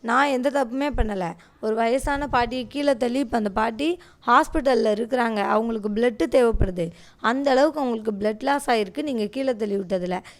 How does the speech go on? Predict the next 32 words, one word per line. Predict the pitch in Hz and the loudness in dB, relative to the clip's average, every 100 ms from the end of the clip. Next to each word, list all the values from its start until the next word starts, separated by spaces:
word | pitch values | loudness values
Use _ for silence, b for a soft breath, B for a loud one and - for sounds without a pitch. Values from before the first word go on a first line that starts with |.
| B | B
இப்ப | 226 233 | 0 2
பாட்டி | - 269 302 320 | 4 2 2 0
மட்டும் | 269 254 302 | -2 0 -2
உங்க | 240 | -2
மேல | 220 233 269 | -2 -2 -2
கம்ப்ளைண்ட் | 240 226 269 294 269 | -2 2 2 2 -2
கொடுத்தாங்க | 233 233 226 | -2 -2 0
அப்படின்னா | 240 196 196 220 349 - b b | -2 -2 -6 -4 -6 -8 b b
உங்களோட | 233 254 247 240 226 | -2 4 4 4 6
வேலையே | 269 320 311 320 | 6 6 4 2
போயிடும்" | 240 226 214 196 | 4 4 4 -2
அப்படின்ற | 349 202 202 196 185 | -6 -6 -6 -4 -4
மாதிரி | 196 220 | -4 -6
சொல்லி | 208 220 | -4 -2
மிரட்டுறாரு. | 262 185 196 214 226 214 208 208 b b b b | -2 0 -2 -2 -2 -2 -2 -4 b b b b
இப்ப | 226 285 | 0 2
இதற்கு | 277 247 294 269 | 2 4 2 2
இவர் | 277 254 233 | -4 -4 -4
சொல்றாரு, | 240 240 262 240 | -2 0 2 0
"அவங்க | 220 220 220 220 | 0 -2 -2 -2
கம்ப்ளைண்ட் | 226 277 285 247 | 0 0 0 -4
கொடுக்கட்டும்டா, | 262 269 233 226 208 | -2 -2 -4 -2 0
அதுக்கப்புறம் | 208 202 226 240 240 | 0 -2 -6 -6 -6
நான் | 202 | -4
பாத்துக்கிறேன்" | 185 185 - 185 175 b b b - | -6 -8 -8 -8 -8 b b b -4
அப்படின்ற | 220 226 220 202 | 0 0 0 0
மாதிரி | 240 294 | 0 0
ரொம்பவும் | 254 233 247 269 | 0 4 4 4
தைரியமா | 214 202 254 294 233 208 214 | 2 2 2 2 0 0 -2
பேசுறாரு | 208 202 - 196 233 | -4 -4 -6 -2 0
அந்த | 294 220 | 0 -2
போலீஸ்காரு. | 202 190 190 - - 208 | -4 -6 -10 -10 -2 -2